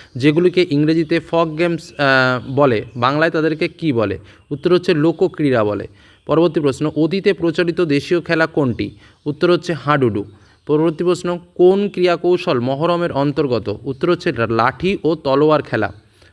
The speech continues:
পরবর্তী প্রশ্ন, বাঙালিদের উল্লেখযোগ্য লোকক্রীড়া, আহ, উম, কী কী?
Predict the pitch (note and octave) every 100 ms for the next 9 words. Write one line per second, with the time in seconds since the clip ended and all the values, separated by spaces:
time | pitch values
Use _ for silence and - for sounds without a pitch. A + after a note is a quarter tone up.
0 | - D3+ F3 F3 E3+ D#3 F3 B2 C3+ D#3+
1 | F3 F#3 F3+ D#3 E3 F3 D#3 E3+ E3 D3+
2 | C#3 C#3 E3+ F3 F3 E3+ F3 - - C#3+
3 | C3+ C3 C3+ - C#3 C3+ C3 B2+ B2+ C3
4 | - B2 _ - F#3+ A#2+